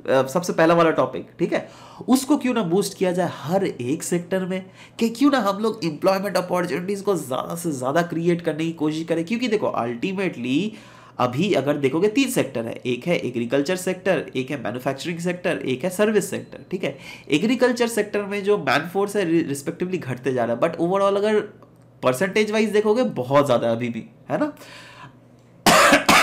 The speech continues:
तो हमें, हमारे को मेन काम क्या है? एक तो इसको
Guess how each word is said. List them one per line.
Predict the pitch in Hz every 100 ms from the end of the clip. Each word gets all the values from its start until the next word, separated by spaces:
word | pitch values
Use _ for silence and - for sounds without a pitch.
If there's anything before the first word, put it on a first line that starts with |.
| - - - _ _ _ - _ _ _ - - -
तो | 240 - -
हमें, | 165 233
हमारे | 127 214 220
को | 220
मेन | 175 214
काम | 226 220
क्या | 220 220
है? | 285 - - - - -
एक | 214 -
तो | 285 -
इसको | 185 175 - 269 262 175